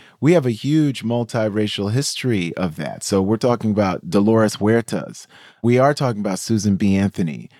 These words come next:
We are talking about Ida B. Wells and the Frederick Douglasses.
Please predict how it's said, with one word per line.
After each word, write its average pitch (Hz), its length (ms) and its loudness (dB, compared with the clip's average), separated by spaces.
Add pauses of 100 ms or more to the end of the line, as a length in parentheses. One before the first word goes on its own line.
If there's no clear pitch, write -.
(140)
We 107 100 0
are 123 140 4
talking 117 260 -2
about 101 220 -4
Ida 98 220 0
B. 92 180 0
Wells 92 500 0
and 90 120 -4
the 87 40 -6
Frederick 98 400 -2
Douglasses. 87 520 -4